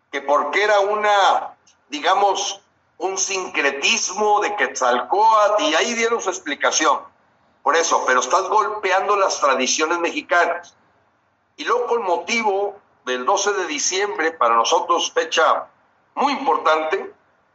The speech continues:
López volvió a decir que tan importante es Benito Juárez como la Virgen de Guadalupe. O sea, ¿cómo?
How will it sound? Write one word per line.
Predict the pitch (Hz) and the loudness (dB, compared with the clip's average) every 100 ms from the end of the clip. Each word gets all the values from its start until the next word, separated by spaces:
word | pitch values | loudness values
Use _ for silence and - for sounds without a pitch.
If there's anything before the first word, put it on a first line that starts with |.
| _ _ | _ _
López | 165 202 233 220 220 208 | -2 0 0 0 -4 0
volvió | 170 160 160 190 | 0 0 -2 0
a | 202 | 0
decir | 196 190 175 180 208 - _ _ _ | 0 -4 -4 -4 -4 -10 _ _ _
que | 175 | -4
tan | 156 151 143 | 0 0 2
importante | 147 - - 156 151 175 233 - 233 | 0 -2 0 0 2 0 0 0 -2
es | 233 | -2
Benito | 202 196 208 - | -4 -4 -2 -2
Juárez | 143 196 226 233 - - | 2 2 2 0 -2 0
como | 180 165 | 2 2
la | 147 135 | 2 2
Virgen | 185 190 202 185 | 0 0 -4 -2
de | |
Guadalupe. | 147 131 123 120 165 - 110 104 | 0 2 4 2 0 -4 -10 -8
O | - | -4
sea, | - - | -4 -2
¿cómo? | 240 262 156 - | 0 2 0 -2